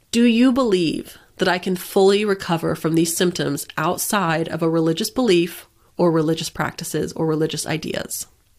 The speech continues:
That is a much better probing question, because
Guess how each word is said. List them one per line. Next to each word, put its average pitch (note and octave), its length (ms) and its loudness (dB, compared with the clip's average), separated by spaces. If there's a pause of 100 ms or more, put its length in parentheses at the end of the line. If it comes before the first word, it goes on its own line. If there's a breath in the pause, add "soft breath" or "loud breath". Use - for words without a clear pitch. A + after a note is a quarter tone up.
(160)
That F3 200 0
is G#3 100 -2
a F#3+ 80 4
much E3+ 360 0
better A#3 220 2
probing F3+ 420 2
question, - 520 -6 (720)
because F3+ 400 0